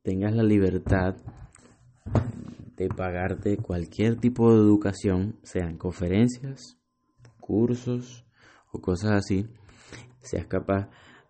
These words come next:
de trabajar para organizaciones sociales que ayuden al mundo y que seas un agente social, un agente de cambio social. No signifi-, mira, no significa que con,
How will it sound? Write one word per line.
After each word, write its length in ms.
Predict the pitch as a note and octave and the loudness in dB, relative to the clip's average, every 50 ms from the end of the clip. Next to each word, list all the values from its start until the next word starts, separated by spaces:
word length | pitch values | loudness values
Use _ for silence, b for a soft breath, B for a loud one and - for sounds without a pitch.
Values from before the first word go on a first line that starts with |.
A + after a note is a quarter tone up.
| B _ | B _
de 180 | - G2 F#2 | -2 -2 -2
trabajar 840 | - - - F#2 F#2 F2+ F2+ F2+ F2 F2+ F#2+ G2 G2 G2+ G2+ - - - - - _ _ _ _ _ _ | 0 0 0 0 0 0 0 -2 -4 -6 -4 -2 -2 0 -2 -2 -6 -8 -18 -20 _ _ _ _ _ _
para 260 | _ G2+ G2 F#2+ F#2+ F#2+ | _ -2 0 2 2 2
organizaciones 680 | F#2 F#2+ F#2 F2+ F2+ F2 F2+ F2 F2 F2+ F#2 G2+ G#2 | 4 2 2 2 0 0 -2 -4 -4 -2 -2 -2 -2
sociales 800 | G#2 G#2 F#2 F2 F2+ F#2 F#2 E2 - - A2 A#2 - - - - _ _ _ _ _ _ - - | -2 -6 -6 -2 -2 0 0 0 -2 -6 -8 -8 -10 -16 -20 -20 _ _ _ _ _ _ -20 -14
que 140 | - - E2+ | -10 -8 -8
ayuden 440 | E2 D#2+ F2+ G#2 A#2+ B2 A#2 A2+ | -4 0 2 4 6 6 6 6
al 100 | A2+ G#2+ | 4 2
mundo 460 | G#2+ A2 A2+ G#2 G2+ G2 G#2 A2+ - - | 2 2 2 2 2 0 -2 -4 -4 -4
y 140 | - F2+ - | -8 -8 -6
que 120 | - F2 | -6 -8
seas 260 | F2+ - - F#2 F2+ | -8 -4 -6 -6 -4
un 280 | F#2 F#2+ F#2+ G2 F2 b b b b b _ | -4 -4 -4 -6 -6 b b b b b _
agente 680 | - F#2 E2+ F2 G2+ A#2 B2 A2+ G#2+ G#2+ - A2 A2+ | -10 -10 -4 2 4 6 6 6 4 4 -2 -6 -6
social, 500 | A2+ - G#2 G#2 - - F#2 F2 F#2 F2+ | -4 -8 -8 -8 -6 -8 -8 -4 -2 0
un 160 | G2 F#2+ F#2 | 0 0 0
agente 400 | F#2 F#2+ G2+ A2+ A#2+ A#2 G#2+ A2+ | 0 0 2 2 2 2 2 0
de 140 | A2 G#2 G2 | -2 -2 -2
cambio 260 | - G2 F#2+ F#2 F#2+ | -2 -2 -2 -2 -4
social. 520 | F#2 G#2 G2+ G2 - G2 E2 F2+ F#2+ A2+ _ _ _ _ _ _ _ B B B B B B B B | -4 -6 -10 -8 -8 -10 -10 -10 -14 -18 _ _ _ _ _ _ _ B B B B B B B B
No 100 | F#2 F2+ | -4 0
signifi-, 400 | E2+ G#2+ A2+ A#2+ A#2+ A#2 - - | 2 4 4 4 4 4 -2 -6
mira, 280 | - G#2 F#2 - - _ _ _ _ | -4 -6 -6 -6 -10 _ _ _ _
no 180 | - G2 A2+ | 0 0 0
significa 480 | A#2+ C#3+ D#3 D3 C#3 C3 B2 C3 B2+ C3+ | 2 2 2 2 2 2 -2 -6 -8 -8
que 140 | C3 A#2+ A#2 | -10 -10 -10
con, 340 | - - G#2+ G#2 G2 F#2+ F#2+ | -6 -6 -6 -6 -6 -8 -12